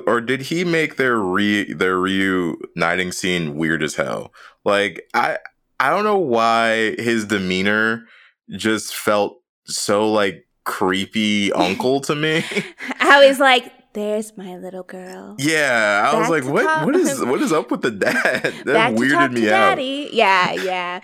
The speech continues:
Speaker 2: You know what? It, you know what works about that for me, because I do agree, and s-, if you t-, it can, it does come across as slightly creepazoid, but I think what's interesting about his character in this movie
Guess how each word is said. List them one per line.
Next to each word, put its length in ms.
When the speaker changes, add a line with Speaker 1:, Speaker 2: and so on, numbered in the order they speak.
Speaker 2:
You 140
know 160
what? 280
It, 80
you 60
know 160
what 240
works 340
about 260
that 200
for 100
me, 180
because 280
I 160
do 300
agree, 520
and 260
s-, 240
if 300
you 120
t-, 140
it 180
can, 260
it 280
does 240
come 200
across 600
as 220
slightly 760
creepazoid, 640
but 640
I 260
think 600
what's 360
interesting 600
about 460
his 300
character 640
in 200
this 220
movie 560